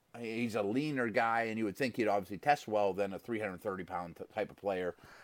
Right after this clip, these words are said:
But he can run, he can jump, he's been good on the field. You know, maybe he's gonna be Peters' replacement at left tackle.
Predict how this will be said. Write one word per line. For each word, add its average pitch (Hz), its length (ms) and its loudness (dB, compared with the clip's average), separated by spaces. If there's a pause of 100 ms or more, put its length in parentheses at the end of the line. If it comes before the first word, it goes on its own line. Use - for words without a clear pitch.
(120)
But 107 120 2
he 160 180 2
can 123 220 -2
run, 107 460 8
he 98 120 -6
can 95 340 -8
jump, 123 420 0 (260)
he's 117 160 0
been 107 200 -4
good 147 260 6
on 127 160 4
the 107 60 -2
field. 117 560 2 (400)
You 123 100 -2
know, 110 160 2
maybe 131 400 2
he's 123 220 -2
gonna 123 160 -2
be 110 80 -2
Peters' 123 500 2
replacement 120 680 -2
at 95 200 -4
left 113 320 4
tackle. 107 540 0